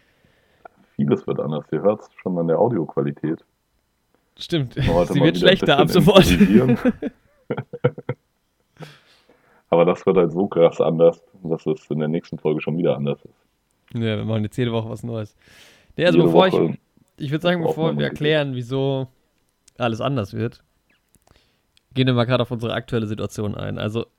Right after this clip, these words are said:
Speaker 2: <laughs> es ist die heißeste Podcast-Aufnahme seit Anbeginn dieses Podcasts, schätze ich mal. Ich bin super fertig, weil ich den ganzen Tag gestrichen hab und Möbel umgebaut und so.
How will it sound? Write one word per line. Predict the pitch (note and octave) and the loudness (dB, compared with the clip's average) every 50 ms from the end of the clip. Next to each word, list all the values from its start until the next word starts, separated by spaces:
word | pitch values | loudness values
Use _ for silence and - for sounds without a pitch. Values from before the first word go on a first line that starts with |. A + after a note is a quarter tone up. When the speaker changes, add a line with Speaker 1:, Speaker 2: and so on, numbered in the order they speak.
| _ _ _ _ _ _ - | _ _ _ _ _ _ -8
Speaker 2:
<laughs> | - - - - - - - - - _ - | -8 -6 -8 -10 -14 -16 -18 -20 -18 _ -10
es | C3+ B2 | -8 -8
ist | C3+ C#3 - D3 | -8 -8 -6 -4
die | C#3+ C3+ C3 | -2 -2 -2
heißeste | - - A2 - C3+ C#3 D#3+ F3 - E3 - - D3+ | -4 -6 -8 -6 -2 -2 -2 -2 -4 -8 -12 -12 -10
Podcast-Aufnahme | B2+ - C#3 B2+ - - A#2+ A2+ A2+ - A2 A2 A2+ A#2 A2+ A2 A2 A2+ A#2 A#2 - - | -8 -8 -10 -8 -6 -6 -8 -8 -8 -10 -10 -8 -6 -4 -4 -4 -4 -6 -8 -10 -12 -10
seit | A#2+ B2+ A#2+ A#2+ - - | -6 -4 -4 -4 -4 -4
Anbeginn | B2+ C3+ D3 C#3+ C#3 B2+ C3 B2 | -4 -4 -2 -4 -4 -4 -4 -6
dieses | B2 B2 A#2+ A#2+ | -6 -8 -8 -8
Podcasts, | - C3+ B2 - - - A2+ A2 G#2 - - - - | -8 -10 -10 -8 -6 -6 -4 -4 -6 -8 -10 -12 -14
schätze | - A#2+ G#2+ - - | -12 -12 -14 -14 -14
ich | A#2+ A#2+ | -12 -10
mal. | A#2 B2 C#3 E3+ _ _ _ _ _ _ _ _ _ _ _ _ _ _ _ _ _ _ _ _ _ _ _ _ _ _ _ _ _ _ _ _ - _ | -10 -10 -10 -14 _ _ _ _ _ _ _ _ _ _ _ _ _ _ _ _ _ _ _ _ _ _ _ _ _ _ _ _ _ _ _ _ -16 _
Ich | - C#3+ - | -8 -6 -4
bin | - C#3 C3+ C#3 C3+ | 0 0 0 0 0
super | B2+ A#2+ - - - - E3+ F#3 - - C#3+ A2+ G#2+ | -2 -4 -6 -6 0 2 2 2 2 2 0 0 0
fertig, | - - G#2+ G2+ - - A2+ A2+ A2+ | -2 -6 -8 -8 -8 -8 -10 -10 -8
weil | A#2+ A2+ | -8 -8
ich | A2 | -8
den | - A#2 A2+ G#2+ | -8 -10 -8 -4
ganzen | A#2+ A#2+ C3 D3+ D3+ - C#3+ | -2 -2 -2 -2 -4 -8 -8
Tag | B2+ C3+ A#2+ - | -6 -6 -6 -8
gestrichen | - - - - C3 A#2+ A2 A#2 G#2+ | -10 -16 -14 -12 -12 -12 -10 -10 -10
hab | G#2+ G#2+ A2+ B2 - | -8 -8 -10 -12 -12
und | A#2+ A2+ G#2+ - - - _ | -14 -16 -16 -18 -20 -20 _
Möbel | - A#2+ A#2 A#2+ B2+ C3 A2+ A2+ G#2 | -12 -8 -6 -4 -4 -4 -4 -6 -8
umgebaut | E2 G#2+ A2+ A2 G#2+ - - G#2 A2 A2 A2 - | -8 -8 -8 -10 -10 -10 -10 -8 -8 -10 -10 -12
und | A#2+ | -14
so. | - B2 A#2+ A#2 C3 | -10 -8 -8 -8 -8